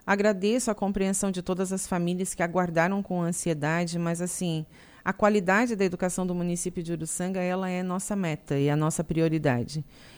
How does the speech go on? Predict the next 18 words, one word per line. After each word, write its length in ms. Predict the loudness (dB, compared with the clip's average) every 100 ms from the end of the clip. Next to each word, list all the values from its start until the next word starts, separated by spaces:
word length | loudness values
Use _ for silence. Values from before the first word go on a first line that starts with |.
| -6
E 160 | 2 4
nós 240 | 4 2
queremos 400 | 2 2 2 0
crer 300 | 0 2 2
que 100 | 0
quando 220 | -2 0
a 80 | 2
família 440 | 0 2 2 2 2
estiver 440 | 0 0 4 4
junto 420 | 4 2 0 0
com 100 | 0
a 60 | 0
criança, 460 | 2 2 2 2
a 40 | 0
nossa 220 | 0 -2
qualidade 480 | 0 2 4 4 4
vai 140 | 2
crescer. 520 | 2 -2 -2 0 -2